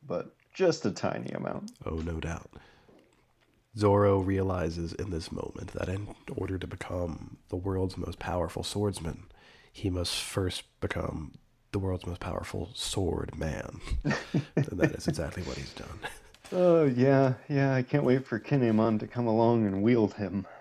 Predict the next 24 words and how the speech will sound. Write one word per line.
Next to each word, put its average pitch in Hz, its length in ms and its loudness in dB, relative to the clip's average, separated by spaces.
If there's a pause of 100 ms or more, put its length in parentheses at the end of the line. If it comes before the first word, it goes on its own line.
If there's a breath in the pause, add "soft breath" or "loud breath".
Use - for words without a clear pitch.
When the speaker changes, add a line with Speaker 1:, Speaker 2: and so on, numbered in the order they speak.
(640 loud breath)
Speaker 2:
Mihawk's 101 580 -2
gonna 95 140 -6
show 92 220 -6
up 90 100 -8
in 92 80 -8
this 98 140 -8
arc - 380 -6
and 78 80 -12
be 71 240 -12 (120)
very 71 460 -8
confused - 720 -4
Speaker 1:
<laughs> - 160 -4
Speaker 2:
about - 280 -4
the - 260 -8 (200)
life 92 300 -4
choices 95 580 -6
Zoro 98 280 -4
has 90 220 -8
made 71 400 -8 (340 loud breath)
since - 280 -6
he - 120 -6
left - 300 -10
his - 120 -4
island. - 420 -10